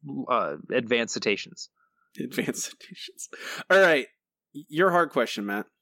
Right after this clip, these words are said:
Speaker 2: According to his new passport, when was Apu born?
Speaker 1: Oh, gosh. Um,
Speaker 2: Need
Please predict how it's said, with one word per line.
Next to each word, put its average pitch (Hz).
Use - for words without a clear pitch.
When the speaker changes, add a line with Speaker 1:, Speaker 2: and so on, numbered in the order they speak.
Speaker 2:
According 302
to 240
his 214
new 226
passport, 170
when 180
was 185
Apu 214
born? 117
Speaker 1:
Oh, 117
gosh. 95
Um, 110
Speaker 2:
Need 104